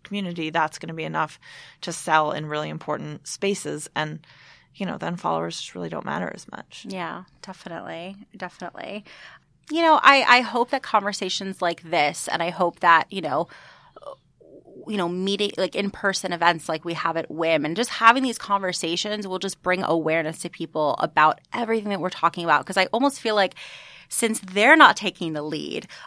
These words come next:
Speaker 2: about, you know, giving us specific rules, I feel like if we all just sort of band together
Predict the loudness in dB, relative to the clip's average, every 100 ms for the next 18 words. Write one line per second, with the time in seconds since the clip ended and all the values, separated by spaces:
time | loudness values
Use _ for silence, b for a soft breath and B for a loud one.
0 | B 6 10 10 10 4 -2 -4 -4 -4
1 | 0 2 2 0 4 8 10 8 2 -4
2 | -4 -2 0 0 -2 -4 -8 -2 0 2
3 | 0 -2 -6 B B 2 2 -2 0 0
4 | 0 -2 -4 -2 -6 0 2 2 0 -4
5 | -4 -6 -4 -4 -4 -6 -2 6 8 8
6 | 4 4